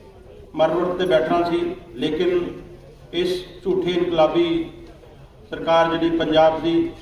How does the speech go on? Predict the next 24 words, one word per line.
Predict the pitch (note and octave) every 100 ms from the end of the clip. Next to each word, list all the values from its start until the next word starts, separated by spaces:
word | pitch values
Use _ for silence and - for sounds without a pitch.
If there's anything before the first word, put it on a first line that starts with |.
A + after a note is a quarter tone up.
| D#3+
ਭਗਵੰਤ | D#3 D3+ C#3+
ਮਾਨ | E3 D#3+
ਸਰਕਾਰ | D3+ D3 C#3+ D3+ D3+
ਨੇ | D#3+ D#3 - - - - -
ਜਦੋਂ | C#3 D#3 D#3+ D#3+ C4 C4 G3 - - - - - - - - - - - - - A2+ C3
ਮਰਨ | D3 D#3+
ਵਰਤ | E3 D#3+ F3
ਨੂੰ | E3 E3 D#3+ - - - - -
ਤੇ | E3
ਇਸ | D#3+ D#3+ - - D3+
ਅੰਦੋਲਨ | D3+ D3 D#3 D#3+
ਨੂੰ | D#3+ D3+
ਢਾਹ | C#3+ C#3
ਲਾਉਣ | D#3 D#3+
ਦੀ | D3+
ਕੋਸ਼ਿਸ਼ | D#3 D3 D3+ D3
ਕੀਤੀ | D#3+ E3
ਤੇ | E3 E3
ਉਸ | - D3+
ਤੋਂ | D#3 E3+ E3
ਤਿੰਨ | E3+ F#3
ਵਜੇ | F3 E3+
ਤੋਂ | E3+ E3
ਹੀ | D3+ D#3